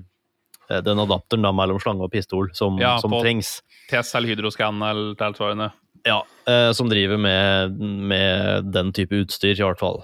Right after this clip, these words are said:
Speaker 1: Ehm, for det er jo sånn som til Ava, så sliter de litt grann med, eller vi sliter jo med å få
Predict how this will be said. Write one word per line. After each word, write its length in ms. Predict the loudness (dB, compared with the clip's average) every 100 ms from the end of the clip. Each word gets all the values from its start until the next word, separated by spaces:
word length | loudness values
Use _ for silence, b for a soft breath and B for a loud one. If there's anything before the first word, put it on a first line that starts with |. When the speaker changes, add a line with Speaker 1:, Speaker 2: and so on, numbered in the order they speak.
| -6
Speaker 1:
Ehm, 520 | 0 2 4 2 0 -2
for 140 | 0
det 80 | 2
er 140 | 4 4
jo 140 | 2
sånn 200 | 0 -2
som 160 | -2 0
til 120 | 2
Ava, 320 | 2 2 0 0
så 280 | 0 2 0
sliter 460 | 0 -4 -2 -2
de 80 | -2 -2
litt 160 | -2
grann 240 | -2 -2 -2
med, 1400 | -2 -2 0 0 0 0 -2 -2 -2 -4 -6 -8 -8 -4
eller 240 | -2 0 -2
vi 320 | -2 -2 -2
sliter 460 | -4 -2 -4 -2 -2
jo 140 | -2
med 180 | -2 -2
å 80 |
få 100 | -2